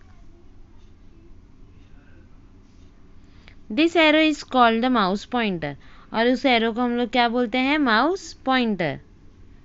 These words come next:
सी, यहाँ पे हमें बताया गया है। When you move the mouse, the pointer also move in the same direction। जैसे ही हम लोग जो माउस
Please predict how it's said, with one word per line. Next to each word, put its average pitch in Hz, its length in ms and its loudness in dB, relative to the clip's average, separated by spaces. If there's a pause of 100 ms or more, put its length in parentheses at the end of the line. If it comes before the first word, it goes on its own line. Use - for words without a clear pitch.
(280)
सी, - 200 -10
यहाँ 202 240 0
पे 226 120 -2
हमें 233 240 -2
बताया 190 460 0
गया 147 180 -6
है। 131 280 -14 (3000)
When 262 360 6
you 359 160 6 (180)
move 294 300 4
the 320 200 8
mouse, 170 460 0 (300)
the 214 400 4 (400)
pointer 240 480 2
also 247 460 2
move 247 320 2
in 202 240 0
the 196 280 -2
same 220 340 -2
direction। 170 600 0
जैसे 202 280 0
ही 311 60 2
हम 311 120 0
लोग 311 100 0
जो 277 200 0
माउस 247 500 -2